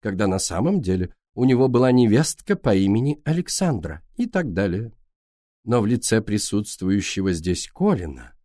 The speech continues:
я располагал служебным псом, наделенным удивительными способностями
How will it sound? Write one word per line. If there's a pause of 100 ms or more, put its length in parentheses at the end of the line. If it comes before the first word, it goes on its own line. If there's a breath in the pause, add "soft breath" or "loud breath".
(340)
я
располагал
служебным
псом,
наделенным
удивительными
способностями